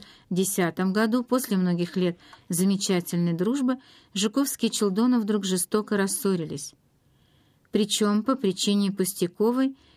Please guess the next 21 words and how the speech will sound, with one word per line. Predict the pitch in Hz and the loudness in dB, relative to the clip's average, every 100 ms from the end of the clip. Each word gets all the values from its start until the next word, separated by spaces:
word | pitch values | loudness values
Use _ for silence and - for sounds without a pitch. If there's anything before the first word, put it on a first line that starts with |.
| _ - | _ -2
и | 202 | 0
вопиющей | 190 190 196 170 175 175 - 247 277 _ _ | 0 0 0 2 0 0 0 0 -2 _ _
антинаучной. | 170 175 175 208 220 247 226 - - 151 170 _ _ _ _ _ _ | -2 0 0 0 2 2 0 -2 -8 -10 -10 _ _ _ _ _ _
Самым | - - 254 285 262 | -6 2 4 4 2
обидным | - 220 190 208 170 170 | 2 0 2 2 2 -2
было | 165 160 | 0 -2
то, | 160 226 285 - _ _ _ _ _ - | 0 0 0 -4 _ _ _ _ _ -10
что | - 208 | -2 -2
сама | 202 202 196 190 - | 0 2 2 2 0
эта | 180 175 | -2 -2
причина | 170 165 - 262 285 220 - _ _ | -4 -4 -2 0 0 0 -6 _ _
почти | - 196 - | -4 -2 0
мгновенно | 202 185 175 165 214 247 233 | 0 2 0 2 2 2 2
испарилась | - 190 180 196 208 202 | 0 0 2 2 0 -2
из | 185 | -4
памяти | 185 185 190 185 | -2 0 -2 -2
обоих. | 190 185 180 160 - _ _ _ _ _ _ _ _ | -2 0 -2 -2 -8 _ _ _ _ _ _ _ _
Так | - 196 202 | -2 -2 0
исчезает | 202 - 180 190 190 185 | 0 0 0 2 0 -2
порох, | - 180 170 185 233 - _ _ | -4 -2 0 0 -6 -12 _ _
вспыхнув | - - - 208 - 196 220 - | -10 -8 0 0 0 -2 -2 -4